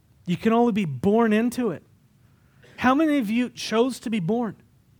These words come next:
No, I mean just regular born. Yeah.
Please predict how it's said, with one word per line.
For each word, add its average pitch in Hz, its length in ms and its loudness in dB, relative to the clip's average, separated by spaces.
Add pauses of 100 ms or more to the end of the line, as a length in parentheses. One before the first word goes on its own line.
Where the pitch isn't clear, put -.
(1300)
No, 220 160 4
I 214 60 2
mean 226 100 2
just 214 220 -4
regular 220 420 2
born. 143 380 -4 (2750)
Yeah. 262 380 4